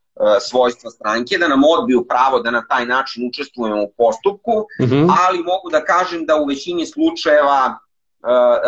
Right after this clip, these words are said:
Speaker 1: ta, ta, takav zahtev prolazi. Što se tiče samog priznavanja svojstva stranke, e, sada
Speaker 2: Mhm.
Speaker 1: odlučivanje o konkretnom zahtevu je neka, neka druga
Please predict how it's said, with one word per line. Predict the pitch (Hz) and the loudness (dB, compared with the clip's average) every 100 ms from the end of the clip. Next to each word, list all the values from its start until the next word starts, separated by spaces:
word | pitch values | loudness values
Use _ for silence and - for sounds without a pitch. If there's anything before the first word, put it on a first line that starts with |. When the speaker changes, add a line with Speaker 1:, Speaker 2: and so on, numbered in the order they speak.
| 120 120 - - - 113 | 4 6 4 2 -2 -6
Speaker 1:
ta, | - 139 135 - | -2 0 -2 -4
ta, | - 123 123 | -2 0 0
takav | 139 151 165 | -2 0 -4
zahtev | 120 131 135 - 143 117 - | -2 -2 -2 -4 -10 -8 0
prolazi. | 127 127 123 - | 2 4 2 -2
Što | - 170 165 | -6 -2 -2
se | 151 123 | -2 -10
tiče | 165 165 139 | -10 -10 -6
samog | 156 151 131 - | -2 -2 -2 -8
priznavanja | 131 123 123 120 113 87 | -6 -2 -2 -2 -4 -8
svojstva | - 107 101 - | -6 -6 -4 -8
stranke, | 95 98 104 104 110 | -4 -2 -2 -2 -4
e, | |
sada | 110 147 143 | -2 -2 0
Speaker 2:
Mhm. | 143 | 0
Speaker 1:
odlučivanje | 135 139 135 160 170 156 | -2 -4 -2 0 0 0
o | 135 | 0
konkretnom | 143 135 147 147 127 | -2 0 0 0 -2
zahtevu | 120 120 - 147 | 0 -2 -4 -6
je | 143 | -4
neka, | 143 139 131 | -2 -4 -6
neka | 143 131 156 | -4 -2 0
druga | 135 120 | 2 2